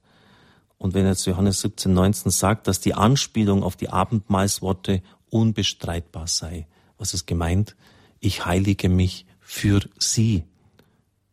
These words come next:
Mein Leib für euch, mein Blut für euch."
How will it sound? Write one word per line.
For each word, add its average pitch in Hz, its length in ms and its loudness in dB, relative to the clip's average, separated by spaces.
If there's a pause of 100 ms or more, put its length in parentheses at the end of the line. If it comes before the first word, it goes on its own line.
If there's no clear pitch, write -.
(400)
Mein 90 180 0
Leib 92 380 2 (160)
für - 440 0
euch, 98 440 0 (320)
mein 90 240 0
Blut 107 340 -2 (140)
für - 360 0
euch." 92 380 -2